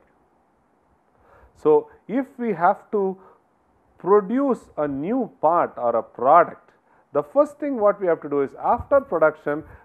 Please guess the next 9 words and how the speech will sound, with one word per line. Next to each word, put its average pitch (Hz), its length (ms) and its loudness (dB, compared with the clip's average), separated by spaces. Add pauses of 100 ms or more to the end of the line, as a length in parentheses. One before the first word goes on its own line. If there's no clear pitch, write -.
we 196 240 -6
have 147 320 -4
to 160 180 -6 (300)
measure 151 600 -2
and 151 200 -4
validate 160 540 2 (340)
whatever 269 480 0
we 202 180 -10
have 180 320 -2